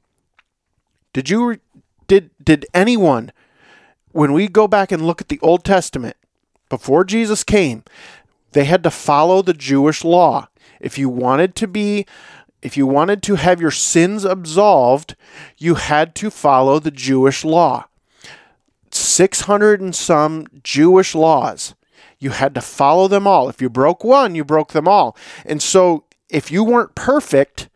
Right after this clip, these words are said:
you broke them all. And he's asked, Paul is asking here, "I would like to learn just one thing from you. Did you receive the Spirit by observing the law?"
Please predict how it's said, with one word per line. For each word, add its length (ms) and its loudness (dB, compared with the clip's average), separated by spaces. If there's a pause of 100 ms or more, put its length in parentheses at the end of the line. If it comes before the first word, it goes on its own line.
(540)
you 140 -4
broke 320 0
them 160 -4
all. 360 0 (640)
And 120 -8
he's 200 0
asked, 380 2
Paul 240 2
is 100 -4
asking 380 0
here, 320 -2 (340)
"I 120 -2
would 120 2
like 220 0
to 100 -12
learn 220 -2
just 200 -6
one 220 0
thing 240 0
from 220 -4
you. 240 -10 (160)
Did 160 -2
you 240 2
receive 460 -2
the 80 -4
Spirit 520 0
by 140 0
observing 540 -4
the 100 2
law?" 460 2